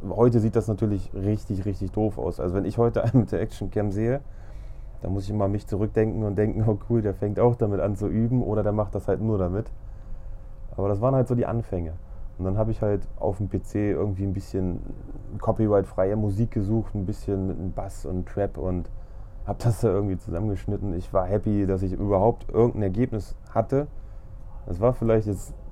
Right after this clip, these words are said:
also in heutiger Sicht, sag ich mal, war es natürlich, äh, Schrott. Aber für mich war es damals halt wirklich interessant und zu lernen, wie was funktioniert. Und wenn ich's mir heute, ich hab's ja auch noch irgendwo online, hab ich's ja noch.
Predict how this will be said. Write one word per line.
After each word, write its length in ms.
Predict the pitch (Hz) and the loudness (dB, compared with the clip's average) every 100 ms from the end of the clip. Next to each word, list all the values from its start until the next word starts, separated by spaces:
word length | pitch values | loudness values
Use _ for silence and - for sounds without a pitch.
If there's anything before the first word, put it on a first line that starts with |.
| - | -6
also 220 | - 104 107 | 0 2 2
in 200 | 101 110 | 2 4
heutiger 320 | 131 147 117 | 6 6 6
Sicht, 180 | 110 120 | 4 2
sag 140 | 98 | 2
ich 80 | 101 | 2
mal, 120 | 98 95 | 2 2
war 80 | |
es 100 | 95 | 2
natürlich, 500 | 95 90 101 95 85 | 0 -2 0 -2 -4
äh, 280 | - 87 85 85 - - | -2 -2 -2 -4 -12 -12
Schrott. 400 | - 110 120 - - - - - - | 0 2 2 -4 -10 -10 -10 -12 -4
Aber 80 | - | -2
für 100 | 110 | 4
mich 220 | 127 131 | 4 4
war 80 | 107 | 0
es 100 | 98 | 2
damals 320 | 101 101 98 | 0 0 0
halt 140 | 101 90 | 0 0
wirklich 340 | 101 101 - | 0 -2 -4
interessant 540 | 95 92 87 95 107 | -4 -4 2 2 2
und 240 | 87 90 - - | 0 -2 -4 -8
zu 160 | - 92 | -6 0
lernen, 480 | 95 98 107 101 87 | 4 4 2 -2 0
wie 140 | 101 | 0
was 160 | 98 - | 0 -2
funktioniert. 640 | 101 95 - 92 104 101 82 | -2 -2 -2 0 0 0 -2
Und 220 | 87 85 - - - - - - - | -4 -6 -10 -14 -12 -12 -10 -12 -8
wenn 120 | - 92 | -4 -2
ich's 100 | 98 | 0
mir 80 | |
heute, 240 | 98 104 92 | 0 2 0
ich 60 | |
hab's 100 | 98 | 0
ja 60 | 95 | 2
auch 120 | 101 | 2
noch 160 | 104 95 | 2 2
irgendwo 280 | 95 95 85 | 2 2 2
online, 280 | 101 107 101 | 2 2 2
hab 100 | 101 | 0
ich's 140 | 110 | 0
ja 80 | 110 | -2
noch. 140 | 107 | -2